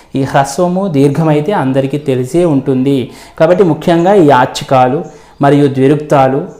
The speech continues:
బహుళము, అసంయుక్తము, త్రికము, ఇలాంటి పదాలకు అర్థాలు తెలిసి ఉండాలి.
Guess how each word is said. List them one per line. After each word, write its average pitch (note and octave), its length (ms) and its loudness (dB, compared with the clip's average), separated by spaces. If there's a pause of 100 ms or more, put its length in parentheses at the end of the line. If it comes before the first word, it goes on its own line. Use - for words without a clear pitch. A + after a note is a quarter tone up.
(140)
బహుళము, C3+ 500 2 (220)
అసంయుక్తము, D3+ 840 0 (160)
త్రికము, D3 460 0 (160)
ఇలాంటి G#3+ 400 0 (100)
పదాలకు D3+ 560 0
అర్థాలు D#3 360 -2 (100)
తెలిసి C3 240 -4
ఉండాలి. B2 380 -6